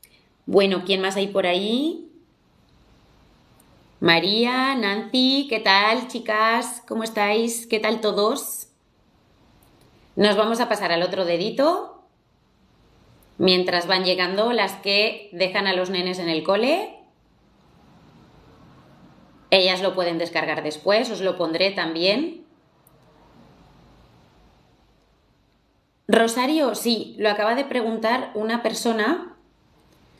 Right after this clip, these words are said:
Sirven, pero también tenéis que ejercitar. Os mandaba Olis, olis, Quita, también para ti, buenos días.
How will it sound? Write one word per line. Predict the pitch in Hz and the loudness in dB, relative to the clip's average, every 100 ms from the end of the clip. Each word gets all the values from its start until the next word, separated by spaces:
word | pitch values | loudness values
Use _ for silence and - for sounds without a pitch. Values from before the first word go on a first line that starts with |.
| - | -10
Sirven, | - 240 226 285 330 | 2 4 6 4 4
pero | 285 233 | 2 2
también | 220 208 214 | 2 0 -2
tenéis | 254 254 254 | -2 -2 -4
que | - | -2
ejercitar. | 254 247 208 208 202 196 165 - - _ _ _ _ | -2 -2 -2 -4 0 2 0 -4 -16 _ _ _ _
Os | - 202 | 0 2
mandaba | 208 202 208 233 269 339 - - _ _ _ _ _ _ _ _ - - - - _ - _ _ _ _ _ _ - | 2 2 2 4 2 0 -8 -20 _ _ _ _ _ _ _ _ -20 -20 -20 -20 _ -20 _ _ _ _ _ _ 4
Olis, | 214 208 254 | 4 4 2
olis, | 302 294 302 | 2 2 0
Quita, | 311 269 269 | -2 0 0
también | 254 254 | 0 0
para | 254 240 | 0 0
ti, | 240 254 | 2 2
buenos | 233 214 214 | 2 0 0
días. | 233 226 226 226 | 0 2 0 -2